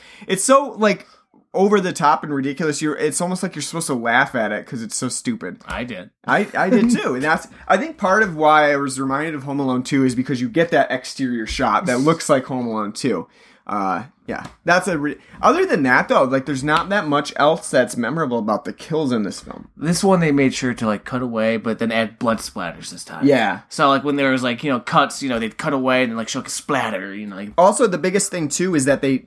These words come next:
Speaker 1: they, uh, do a lot of editing and, uh, epileptic lighting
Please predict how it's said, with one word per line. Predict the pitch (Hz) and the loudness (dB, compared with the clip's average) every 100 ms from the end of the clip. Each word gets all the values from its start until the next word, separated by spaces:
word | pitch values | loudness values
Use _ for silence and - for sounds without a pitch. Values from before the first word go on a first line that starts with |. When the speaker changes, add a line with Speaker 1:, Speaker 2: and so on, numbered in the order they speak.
| - | -2
Speaker 1:
they, | 143 131 - | 2 2 0
uh, | 110 127 | 0 0
do | 120 143 | 2 0
a | 170 | 2
lot | 139 | 2
of | 110 - | 0 0
editing | 147 139 98 82 - _ _ | 2 2 -2 -8 -18 _ _
and, | 120 120 120 | -4 -2 0
uh, | 113 107 - _ _ _ _ _ _ _ | 0 0 -4 _ _ _ _ _ _ _
epileptic | 147 143 151 151 156 135 127 | 0 2 2 2 2 -6 -2
lighting | 131 135 101 71 | 2 2 0 -8